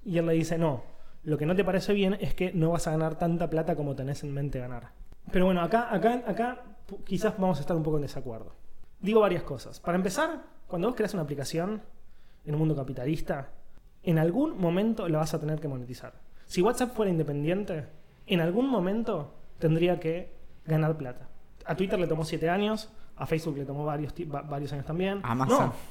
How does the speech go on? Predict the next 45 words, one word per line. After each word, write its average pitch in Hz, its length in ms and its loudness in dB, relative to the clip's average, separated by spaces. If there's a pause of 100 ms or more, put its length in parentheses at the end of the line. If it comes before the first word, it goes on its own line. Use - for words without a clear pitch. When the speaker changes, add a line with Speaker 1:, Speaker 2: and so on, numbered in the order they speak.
Speaker 1:
perdón. 175 320 0 (880)
Creo 208 160 2
que 202 80 2
a 160 80 -2
Twitter 202 240 0
le 165 80 2
tomó 165 180 2
más 180 260 -2
de 135 80 -4
siete 127 260 -8
años, 127 120 -6
no 160 60 0
me 170 80 -2
acuerdo 160 260 0
cuántos. 127 320 -8 (180)
Pero 156 140 2
bueno. 143 220 2 (180)
Speaker 2:
El 123 120 -6
primer 147 260 0
profit 190 300 2
fue 120 180 -2
hace 110 160 -4
dos 110 180 -6
años, 147 220 -6
un 104 80 -6
año, 127 200 -8
Speaker 1:
Por 175 120 -2
Speaker 2:
no 185 40 -2
sé - 60 -4
Speaker 1:
eso, - 80 -4
Speaker 2:
cuánto. 180 200 -6
Speaker 1:
¿y 160 80 -2
salió 165 480 0
en, 156 380 -2
en 160 120 -4
qué 170 80 -4
año? 165 100 -4
¿En 147 80 -2
el 139 60 -4
dos 139 100 -6
mil 147 140 -4
seis? 190 340 -10 (320)
¿Siete. 156 440 -4
Speaker 2:
Siete, 113 460 -10
creo. 117 200 -14